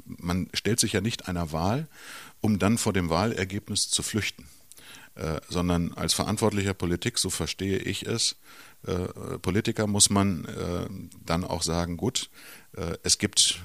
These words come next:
sehr starke Auseinandersetzungen in einzelnen Politikfeldern und trotzdem müssen wir um der Sache willen,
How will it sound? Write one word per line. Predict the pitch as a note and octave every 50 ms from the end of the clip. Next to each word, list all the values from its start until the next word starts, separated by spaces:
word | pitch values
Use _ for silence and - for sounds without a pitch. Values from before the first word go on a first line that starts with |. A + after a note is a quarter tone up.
| E2+
sehr | - D2+ D2+ D#2+ F2+ G#2 A2 -
starke | - - F#2+ F#2 F2+ -
Auseinandersetzungen | - F2 F2+ E2+ E2 E2+ F#2+ F#2+ F#2 E2+ F#2 F2 - F2+ E2 D2+
in | - -
einzelnen | - E2+ - - E2+ -
Politikfeldern | E2+ E2 D#2 - - G2 - - - G#2+ G2+ G2+ G#2 G#2
und | - - -
trotzdem | - F#2+ F2+ - - - F#2 F2+
müssen | F2+ F2 - F#2 E2+
wir | E2+ - -
um | - G2 G#2 G#2
der | F2 E2 D#2+
Sache | D#2 F2+ A#2+ - - F#2+ C#2+
willen, | - - - - D2+ -